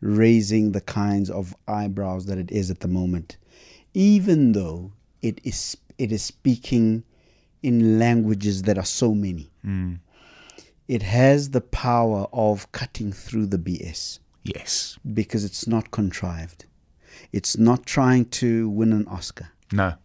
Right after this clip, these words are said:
Speaker 1: It's just trying to tell a very real story. And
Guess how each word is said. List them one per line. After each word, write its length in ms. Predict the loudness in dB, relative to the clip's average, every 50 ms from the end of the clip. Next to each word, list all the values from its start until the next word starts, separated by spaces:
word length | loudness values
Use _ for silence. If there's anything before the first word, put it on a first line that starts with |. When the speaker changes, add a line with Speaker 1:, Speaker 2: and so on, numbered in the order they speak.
| _ _ _
Speaker 1:
It's 200 | -10 -10 -10 -8
just 280 | -6 -4 -4 -4 -6
trying 180 | -4 -2 0 0
to 60 | 0
tell 260 | -2 -2 -2 -2 -2 -2 -4
a 80 | -6
very 400 | -8 -2 2 4 4 6 4 4
real 300 | 4 2 2 2 0 -2
story. 480 | -4 -6 -4 -2 -2 -2 -2 -4 -8 -12 _ _ -20 -20 -20 -20 -20 -20 -20 _ _ _ _ _ 0
And 280 | 2 4 4 4 2